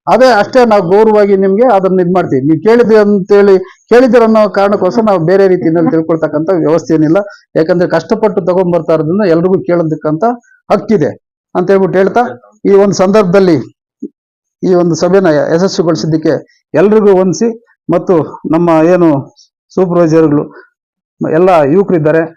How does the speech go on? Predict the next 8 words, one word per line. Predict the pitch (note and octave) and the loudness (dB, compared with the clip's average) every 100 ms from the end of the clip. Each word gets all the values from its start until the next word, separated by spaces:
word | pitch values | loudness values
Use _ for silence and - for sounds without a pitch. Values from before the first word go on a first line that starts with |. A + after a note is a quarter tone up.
| _ - D3+ | _ -8 -2
ಮಣಿ | E3 | 0
ಆಗ್ಬೋದು, | E3+ D3+ D3+ D3+ D#3 | 0 0 -2 0 0
ರೆಡ್ಡಪ್ಪ | D#3 E3 D#3 | 0 -2 -2
ಆಗ್ಬೋದು, | D3+ D3 C#3+ D#3 D#3+ - - | -2 -2 -2 -2 -4 -10 -8
ನಮ್ | D3 D3+ | -4 0
ರವಿ | D#3+ G3+ | 2 4
ಅವ್ರು | G#3 | 2
ಸ್ವಲ್ಪ | F3+ E3+ D#3+ | 0 -2 0